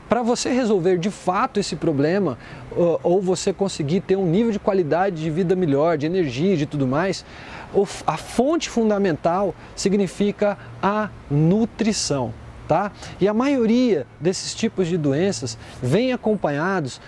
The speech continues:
né, de problemas emocionais, tá? Onde você, por exemplo, tem um problema super emocional, onde a sua, a sua serotonina baixa, né? Principalmente, eu, eu posso fazer um outro vídeo depois só falando sobre a questão, né, da serotonina,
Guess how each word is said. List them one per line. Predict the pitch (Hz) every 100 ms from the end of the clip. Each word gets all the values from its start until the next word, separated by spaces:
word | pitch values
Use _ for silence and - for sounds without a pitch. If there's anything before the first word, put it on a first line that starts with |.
| -
né, | 156 190
de | 175
problemas | - 180 131 226 262 220
emocionais, | 214 202 - 147 143 185 190 - - - -
tá? | 143 160 180 110
Onde | 151 165 151 156 143 - - -
você, | 127 113 170
por | - 160
exemplo, | 151 160 160
tem | 180
um |
problema | 175 170 185
super | 156 - 226 208
emocional, | 202 185 - 165 170
onde | 165 160
a |
sua, | - - 165 143 - - - -
a | 143
sua | 143 - 156 151 139
serotonina | - 175 180 175 160 185 180
baixa, | 139 151 175 180 -
né? | 143 156 185
Principalmente, | 180 202 - 160 180 -
eu, | 160 -
eu | 170 143
posso | 190 190
fazer | - 156
um | 185
outro | 180 165
vídeo | 156 160
depois | 160 - -
só | 226
falando | 247 214 208
sobre | 196 180 170
a |
questão, | - 160 - 175 175 - - - -
né, | 139 165
da | 156
serotonina, | - 160 156 139 147 190 180 165